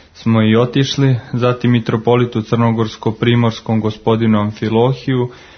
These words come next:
episkopu Jovanu, igumanu manastira Ostrog, crkvenoj opštini Podgorica, crkvenoj opštini Budva, crkvenoj opštini Podmajine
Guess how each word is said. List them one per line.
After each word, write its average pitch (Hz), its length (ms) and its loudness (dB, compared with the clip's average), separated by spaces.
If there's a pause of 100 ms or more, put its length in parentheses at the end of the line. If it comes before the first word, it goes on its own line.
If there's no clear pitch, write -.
(140)
episkopu 117 680 -2
Jovanu, 113 540 2
igumanu 107 460 -2
manastira 110 640 0
Ostrog, 120 600 -2
crkvenoj 113 460 -2
opštini 107 540 -4
Podgorica, 123 680 -2
crkvenoj 113 540 -4
opštini 107 400 -4
Budva, 113 480 -2
crkvenoj 113 460 -4
opštini 107 440 -6
Podmajine 131 720 0